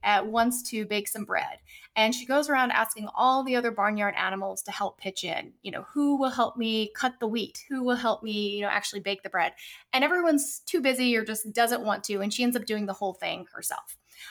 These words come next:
And I've spent the last, you know, fifteen plus years in the nonprofit sector, particularly in marketing and communications, with a little bit of talent development work as well. And I found that this is a problem that plagues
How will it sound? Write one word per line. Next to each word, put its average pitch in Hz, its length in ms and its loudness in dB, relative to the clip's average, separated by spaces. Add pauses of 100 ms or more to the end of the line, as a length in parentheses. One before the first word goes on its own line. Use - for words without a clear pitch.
And 240 120 4
I've 302 140 6
spent 349 360 4 (200)
the 233 100 2
last, 226 540 2
you 226 100 -8
know, 196 100 -2
fifteen 269 400 0
plus 226 240 -2
years 208 340 -2
in 214 80 -4
the 202 60 -2
nonprofit 214 540 0
sector, 190 500 -4
particularly 285 540 -4
in 233 80 0
marketing 214 380 2
and 214 120 -8
communications, 202 880 -4 (220)
with 226 80 -6
a - 20 2
little 262 100 2
bit 262 140 -2
of 262 40 -12
talent 220 280 2
development 196 440 0
work 147 200 -8
as 190 160 -8
well. 226 400 4 (320)
And 247 220 4
I 247 240 2
found 269 340 2
that 202 220 0
this 247 160 -2
is 285 100 -6
a 226 60 -4
problem 208 400 0
that - 200 -8
plagues 196 760 -2